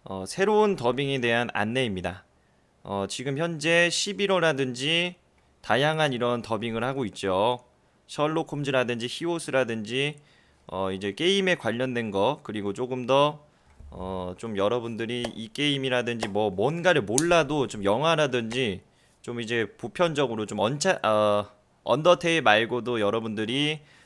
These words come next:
조금 더 유튜브에서 더 이제 여러분들이, 어, 많이 아실 수 있는 그런 이제, 어, 보편적인 이제 더빙을 많이 할 건데, 이번에 새롭게 나온, 어, 언차티드 포도 더빙을 할 거예요.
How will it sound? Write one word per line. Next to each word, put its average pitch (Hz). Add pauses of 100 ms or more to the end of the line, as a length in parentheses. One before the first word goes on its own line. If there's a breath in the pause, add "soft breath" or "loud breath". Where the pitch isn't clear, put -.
조금 123
더 120
유튜브에서 127 (320 soft breath)
더 107
이제 95
여러분들이, 92 (320)
어, -
많이 95
아실 110
수 113
있는 107
그런 95
이제, 92 (560 soft breath)
어, 90
보편적인 127
이제 104
더빙을 104
많이 95
할 127
건데, 107 (320 loud breath)
이번에 185
새롭게 254
나온, 120 (540)
어, 92
언차티드 180
포도 180
더빙을 113
할 120
거예요. 87